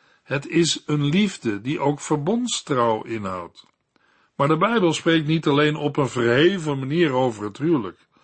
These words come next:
maar ook over de diepgaande gevolgen van de zonde voor de onderlinge verhoudingen. Genesis drie beschrijft de pijn en moeite bij man en vrouw.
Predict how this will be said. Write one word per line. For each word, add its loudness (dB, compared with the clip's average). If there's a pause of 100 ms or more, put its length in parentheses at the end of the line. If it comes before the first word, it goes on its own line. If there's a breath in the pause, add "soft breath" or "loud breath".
(360 soft breath)
maar 0
ook 2
over 0
de -2
diepgaande 0
gevolgen 0 (300 soft breath)
van -2
de 2
zonde -2 (240 soft breath)
voor 0
de 0
onderlinge -2
verhoudingen. -2 (880 soft breath)
Genesis 2
drie 2
beschrijft 2
de 0
pijn 0
en -4
moeite 0
bij 2
man -4
en -8
vrouw. -4